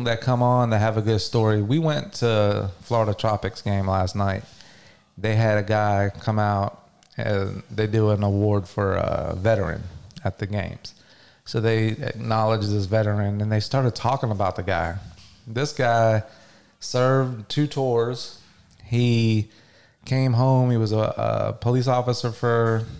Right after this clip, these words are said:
a year or two. Then he became a fireman. He was in some big battle,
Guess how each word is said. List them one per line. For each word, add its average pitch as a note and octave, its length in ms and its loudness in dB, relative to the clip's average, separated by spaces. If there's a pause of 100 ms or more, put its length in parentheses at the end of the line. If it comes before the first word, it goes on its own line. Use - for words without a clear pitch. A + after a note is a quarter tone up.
(100)
a A2 60 -2
year B2 260 0
or A#2+ 60 0
two. B2 540 -2 (120)
Then A2 120 -4
he A2+ 60 -2
became A2 280 -2
a G2+ 60 -4
fireman. A#2+ 800 0 (640)
He A2 100 -8
was G#2 180 -2
in G#2+ 160 -4
some A2 280 -2
big A#2 480 0 (260)
battle, A#2+ 760 0